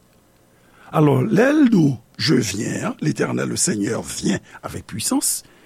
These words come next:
Qui l'Éternel, le Seigneur ? C'est Jésus-Christ, oui. Parce que c'est lui-même qui vient pour le venir. Lui-même qui t'est monté dans le ciel, lui-même tout, qui vient pour le retourner.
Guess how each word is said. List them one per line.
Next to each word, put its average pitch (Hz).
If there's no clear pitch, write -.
Qui 262
l'Éternel, 165
le 120
Seigneur ? 123
C'est 175
Jésus-Christ, 165
oui. 143
Parce 208
que 202
c'est 202
lui-même 220
qui -
vient 165
pour 135
le 127
venir. 120
Lui-même 185
qui 269
t'est 254
monté 208
dans 135
le 101
ciel, 254
lui-même 160
tout, 302
qui 185
vient 175
pour 165
le 135
retourner. 233